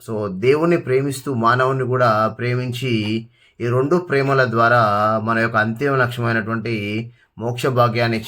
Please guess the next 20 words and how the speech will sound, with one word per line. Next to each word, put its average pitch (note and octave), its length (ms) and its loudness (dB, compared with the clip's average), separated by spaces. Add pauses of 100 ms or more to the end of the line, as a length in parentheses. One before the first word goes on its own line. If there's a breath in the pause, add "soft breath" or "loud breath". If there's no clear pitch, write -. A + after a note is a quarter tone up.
చేరుకోవడం A#2 540 -2
అనేటువంటిది G#2+ 680 -4
దేవుని A#2 440 -2
పిలుపు A2+ 240 -4
యొక్క A2+ 240 -4 (720 soft breath)
ముఖ్య A2 360 -2 (360)
లక్ష్యం. F#2 380 -8 (680)
నెక్స్ట్, C#3 400 -4 (1700 soft breath)
పవిత్రతకు C#3+ 1000 0
సార్వత్రికమైనటువంటి A#2+ 1600 0 (140)
పిలుపు B2+ 460 -2
ఈ A2 40 -2
యొక్క G#2+ 460 -2
దైవ G#2 340 -2
పిలుపు. A2 400 -10 (680 soft breath)
అయితే, C3 560 0
బాప్తిజం C3 720 0
పొందినటువంటి, B2 1300 0
బాప్తిస్మంలో A#2+ 1000 -2
యేసులో A#2 840 0